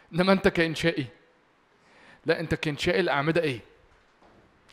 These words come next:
يعني ممكن أماكنها تتغير، فممكن يبقى عندك الأساسات لو كانت قواعد منفصلة فممكن يخشوا في بعض يبقوا قواعد إيه؟ مشتركة، فممكن الإسبان عندك يزيد،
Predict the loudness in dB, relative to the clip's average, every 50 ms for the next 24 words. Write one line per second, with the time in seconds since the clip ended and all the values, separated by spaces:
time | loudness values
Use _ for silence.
0 | -16 _ -8 -6 -4 -4 -2 -2 -2 -2 -2 -2 -4 -2 0 0 0 0 -2 -4
1 | -2 0 2 2 2 2 2 0 0 0 0 0 0 0 -2 -2 -2 0 -2 -2
2 | -2 -2 -4 -6 -6 -6 -6 -6 -6 -4 -2 -2 -2 -2 -2 -4 -6 -4 -4 -6
3 | -6 -6 -4 -4 -2 -2 0 -2 -2 -4 -6 -8 -8 -6 -4 -6 -4 -4 -6 -6
4 | -6 -6 -8 -8 -6 -6 -6 -6 -4 -2 -4 -4 -2 -4 -6 -6 -4 -2 0 0
5 | 0 0 0 0 2 2 4 4 4 4 4 2 2 0 -2 -4 -4 -6 -8 -12
6 | -20 -20 -20 -20 -20 -20 -20 -14 -8 -8 -6 -4 0 0 2 2 0 -2 -4 -4
7 | -4 -4 -4 -4 -4 -4 -4 -4 -4 -4 -4 -2 -2 -2 -2 -2 -2 -2 -2 -4
8 | -4 -4 -4 -6 -6 -4 -4 -4 -6 -6 -8